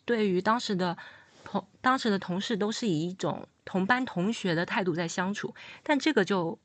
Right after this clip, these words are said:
比较有问题，因为在我的公司内部，我处理事情的话，我的同事们有我的上下游，就是我们是有交接的。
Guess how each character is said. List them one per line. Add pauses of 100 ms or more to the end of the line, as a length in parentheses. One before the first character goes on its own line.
(120)
比
较
有
问
题，
因
为 (220)
在
我
的
公
司
内
部，
我 (260)
处
理
事
情
的
话， (540)
我 (240)
的
同
事
们
有
我
的
上
下
游，
就
是
我
们
是
有
交
接
的。